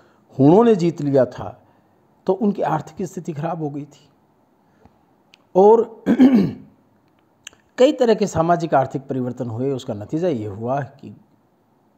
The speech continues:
अब गुलामी प्रथा वहाँ पर समाप्त हो गई। लेकिन गुलामी प्रथा केवल वहीं नहीं थी, आज भी दुनिया के कई हिस्सों में गुलाम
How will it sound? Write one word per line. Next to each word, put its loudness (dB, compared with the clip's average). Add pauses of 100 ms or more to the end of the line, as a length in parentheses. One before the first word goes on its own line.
(200)
अब -4 (920)
गुलामी 0
प्रथा -14
वहाँ -8
पर -14 (420)
समाप्त -12
हो -20
गई। -20 (1500)
लेकिन 2 (1200)
गुलामी 0
प्रथा -4
केवल 0
वहीं 0
नहीं 2
थी, -12 (1300)
आज 4
भी 0
दुनिया -2
के -4
कई -4
हिस्सों -8
में -8
गुलाम -8